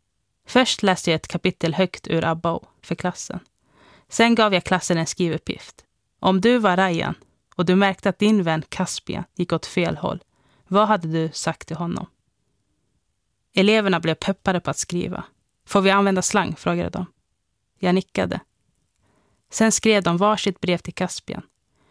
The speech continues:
Deras ord träffade mig rakt i hjärtat. Jag frågade om jag fick använda några av deras texter i boken. De gick med på det. Jag valde ut citat från fyra texter som är skrivna av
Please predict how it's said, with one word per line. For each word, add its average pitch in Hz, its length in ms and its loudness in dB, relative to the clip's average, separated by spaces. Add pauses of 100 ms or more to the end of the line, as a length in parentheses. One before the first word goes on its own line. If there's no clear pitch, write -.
(460)
Deras 190 340 2
ord 196 220 0
träffade 190 500 -2
mig 165 200 0
rakt 180 420 -2
i 175 40 0
hjärtat. - 640 -8 (680)
Jag 190 140 0
frågade 220 360 2
om 208 60 2
jag 180 100 0
fick - 140 -4
använda 175 440 0 (460)
några 180 180 2
av 175 60 2
deras 175 240 -2
texter - 420 -2
i 165 60 -2
boken. 185 480 -6 (420)
De 180 140 2
gick 185 140 -2
med 226 220 0
på - 80 -10
det. - 140 -8 (420)
Jag 185 140 2
valde 190 220 2
ut 226 200 2
citat 185 500 0
från 170 220 -2
fyra 190 300 2
texter - 600 -6
som 170 200 -2
är 170 40 0
skrivna 170 460 0
av 160 200 0